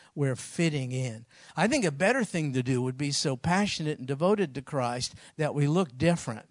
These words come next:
odd. We don't look like the statistical norm. People see a difference. Why would they be attracted to our Christ when we don't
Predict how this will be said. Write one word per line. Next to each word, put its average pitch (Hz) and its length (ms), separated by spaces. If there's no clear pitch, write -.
odd. 131 540
We 151 140
don't 160 240
look 175 220
like 151 260
the 147 160
statistical 143 880
norm. 131 540
People 160 340
see 165 280
a 123 80
difference. 131 500
Why 196 260
would 170 240
they 160 220
be 147 200
attracted 165 640
to - 160
our 139 240
Christ 143 720
when 139 180
we 165 140
don't 135 220